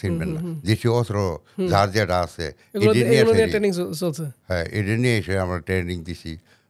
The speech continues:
Speaker 1: প্রশিক্ষণ দিছি, তারপরে মিছিল করছি
Speaker 2: হুম।
Speaker 1: বিভিন্ন জায়গায় যেয়ে। এটা নেতৃত্ব দিছে বাবাজান। এরপরে ছাব্বিশে মার্চের পরে যখন এইভাবে যখন ওই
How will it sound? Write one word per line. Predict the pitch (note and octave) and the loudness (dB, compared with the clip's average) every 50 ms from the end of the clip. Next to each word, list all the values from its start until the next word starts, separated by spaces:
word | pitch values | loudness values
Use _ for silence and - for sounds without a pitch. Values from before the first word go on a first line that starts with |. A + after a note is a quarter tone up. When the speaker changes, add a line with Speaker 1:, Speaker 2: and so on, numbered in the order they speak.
| _ _ - | _ _ -6
Speaker 1:
প্রশিক্ষণ | F#2 F#2+ - - F#2+ F2+ - - F#2+ F#2 E2+ | -4 -4 -4 -2 -6 -6 -6 -6 -8 -8 -6
দিছি, | - F2+ - - - E2 E2 G2 _ _ _ _ _ _ _ - | -8 -8 -8 -8 -10 -12 -12 -14 _ _ _ _ _ _ _ -4
তারপরে | F2+ F2+ D2+ D2+ E2+ E2 E2 | -4 -4 -4 -4 -6 -8 -6
মিছিল | D2+ D#2 F#2+ G#2+ - - - G2+ F2+ | -4 0 0 2 2 2 0 -4 -4
করছি | - - F2+ - - - F2 D#2 D2+ D#2+ _ _ _ _ _ F#3 | -4 -8 -10 -10 -10 -14 -14 -14 -14 -14 _ _ _ _ _ -8
Speaker 2:
হুম। | F#3+ E3 | -4 -4
Speaker 1:
বিভিন্ন | - D#2 E2+ F2 F2 E2+ D2 | -4 -2 -4 -4 -4 -6 -4
জায়গায় | C#2+ E2+ D#2 C#2+ D#2 D2+ | -4 -4 -4 -4 -6 -8
যেয়ে। | C#2+ D2 D2+ D2+ D2+ D#2 _ _ _ _ _ _ - | -8 -10 -12 -14 -14 -16 _ _ _ _ _ _ -10
এটা | F2+ F2 F#2+ | -6 -6 -4
নেতৃত্ব | E2+ F2 G2+ G#2+ - - G2 - F2+ | -4 -4 -6 -6 -6 -8 -10 -8 -8
দিছে | F2 D2 D2 - - D#2 D2 D2+ - - F#2 - _ _ | -8 -8 -10 -10 -10 -10 -10 -12 -14 -18 -20 -20 _ _
বাবাজান। | - D2 C2+ C2+ C2 B1+ - _ _ _ _ _ _ _ _ _ _ _ _ _ _ _ _ _ _ _ _ _ _ _ _ _ _ _ _ _ _ _ _ _ _ _ _ _ _ B2+ | -14 -14 -14 -14 -18 -20 -20 _ _ _ _ _ _ _ _ _ _ _ _ _ _ _ _ _ _ _ _ _ _ _ _ _ _ _ _ _ _ _ _ _ _ _ _ _ _ -2
এরপরে | B2+ A#2 - C3+ C3 A2+ | -2 -2 0 -2 -2 -2
ছাব্বিশে | - B2 B2+ G#2 G2 G#2+ - A#2+ | 0 0 0 0 -2 -6 -6 -6
মার্চের | A2+ G#2 G2 - - - | -4 -4 -6 -6 -8 -12
পরে | E2 - D#2+ D#2 - C#2 D2 _ _ _ _ _ _ _ _ _ _ _ _ _ _ _ _ _ _ _ _ _ _ _ _ _ _ _ _ - F#2 | -10 -8 -10 -10 -10 -12 -16 _ _ _ _ _ _ _ _ _ _ _ _ _ _ _ _ _ _ _ _ _ _ _ _ _ _ _ _ -10 -4
যখন | F2 G2+ F#2+ G2 G2 F2 D#2+ - - _ - | -2 0 0 0 0 -2 -4 -10 -14 _ -4
এইভাবে | A2 A2 F2+ G2 G2+ F2 F#2 F#2+ F2+ | -4 -2 0 0 0 0 0 -2 -4
যখন | D2+ F2 F2 E2+ E2 - - | -4 -4 -6 -6 -6 -10 -10
ওই | - - G2+ G2+ G2 F#2+ F#2 F2 E2+ F2 E2 | -6 -4 -2 -2 -2 -2 -4 -6 -8 -10 -12